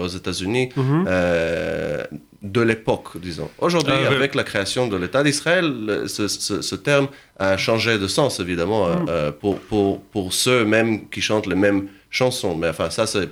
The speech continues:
Speaker 1: peut-être une au-, autre discussion aussi.
Speaker 2: Ah, s-, ah, the, the story of Exodus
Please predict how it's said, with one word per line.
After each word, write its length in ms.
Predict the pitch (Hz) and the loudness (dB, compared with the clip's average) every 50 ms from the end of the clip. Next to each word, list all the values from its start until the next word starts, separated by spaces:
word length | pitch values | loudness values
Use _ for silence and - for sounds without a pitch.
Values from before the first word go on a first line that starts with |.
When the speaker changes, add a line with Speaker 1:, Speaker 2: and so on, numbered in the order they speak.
| - - _ _ _ - | -8 -18 _ _ _ -10
Speaker 1:
peut-être 340 | 117 107 120 110 98 98 101 | -6 -2 -2 -2 -2 -2 0
une 80 | 98 | 0
au-, 180 | 101 101 101 - | 2 0 0 0
autre 240 | - 117 113 - 104 | -4 -4 -4 -4 -6
discussion 480 | 85 85 - - - - - - 127 101 | -8 -8 -8 -8 -8 -6 -2 -2 0 0
aussi. 100 | 87 - - | -2 -2 -2
Speaker 2:
Ah, 120 | 180 143 | -2 -2
s-, 260 | - - - - - _ - | 0 -2 -4 -4 -6 _ -4
ah, 240 | 139 123 110 101 - - - _ _ _ _ _ _ _ _ _ _ - | -2 -2 -2 -2 -4 -10 -20 _ _ _ _ _ _ _ _ _ _ -8
the, 300 | 139 127 135 123 113 98 - 120 | -2 0 2 2 2 2 0 -2
the 100 | 107 107 95 | -4 -2 0
story 520 | - - - - - 175 190 185 175 160 | 0 0 2 4 4 4 4 6 4 4
of 200 | 151 143 123 120 | 4 2 2 2
Exodus 840 | 110 127 143 - - - - - - - - - - - - - | 0 0 0 -2 -4 -6 -6 -6 -8 -8 -10 -10 -10 -10 -10 -12